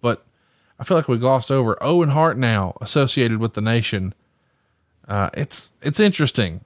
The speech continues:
to take a look at this group and see how it's evolved. But coming out of this match or this cluster or this skirmish, whatever you wanna call it, uh, it's, uh, in the du-, in the dirt sheets, as you would call 'em.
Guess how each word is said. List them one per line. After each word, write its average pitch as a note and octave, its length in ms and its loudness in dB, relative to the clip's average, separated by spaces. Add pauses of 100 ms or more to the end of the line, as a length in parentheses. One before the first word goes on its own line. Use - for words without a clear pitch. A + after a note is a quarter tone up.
(140)
to - 80 -10
take C3+ 240 2
a A#2 40 0
look A#2 280 2
at G2 100 -4
this A2 180 -2
group G#2+ 380 0
and F#2 220 -4 (480)
see B2+ 280 0
how A#2 260 2
it's - 200 -6
evolved. G#2 760 0 (680)
But C#3+ 280 -2 (140)
coming A#3+ 260 0
out F#3 160 2
of E3+ 80 2
this C#3+ 440 0
match C#3+ 540 0
or A2+ 80 0
this A#2 180 -2
cluster B2+ 680 0
or G2+ 120 -4
this A2+ 180 -4
skirmish, B2+ 640 0
whatever E3+ 220 2
you B2 140 0
wanna G2+ 140 -4
call G2+ 340 0
it, - 180 -10 (800)
uh, G#2 400 2
it's, B2+ 400 -4
uh, A2 400 2 (180)
in G3 160 0
the E3+ 80 2
du-, D#3+ 280 2
in D3+ 160 0
the D3+ 60 4
dirt F#3 220 0
sheets, B2 400 -2
as A2 140 -2
you A#2 120 2
would G#2+ 120 -4
call F2+ 320 0
'em. G#2+ 160 -8